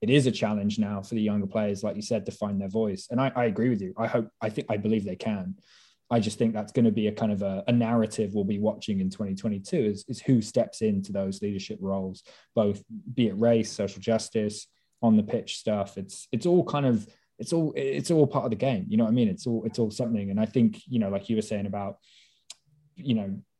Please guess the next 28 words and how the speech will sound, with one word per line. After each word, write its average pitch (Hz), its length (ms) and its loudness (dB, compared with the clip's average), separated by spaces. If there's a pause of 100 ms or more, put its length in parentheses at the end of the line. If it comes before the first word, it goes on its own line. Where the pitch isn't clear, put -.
(240)
the, 107 280 2
the 107 100 -2
culture 110 320 2
of 101 60 -4
Houston 107 680 2
and, 107 160 0
and 104 320 2
Mexican 107 320 0
Americans 110 640 4
or, 104 380 -2
or 104 140 -4 (320)
Latin 113 220 0
Americans, 110 500 2
it's, 107 160 -4
I 113 100 0
think 110 200 2
that's 110 180 -2
huge 104 500 0 (200)
to 113 80 2
have 110 280 0
Maria 107 440 2
in, 104 140 -6
in, 107 160 -4
in 104 120 -4
that 110 160 -4
aspect 101 420 -8
as 95 80 -12
well. 110 240 -8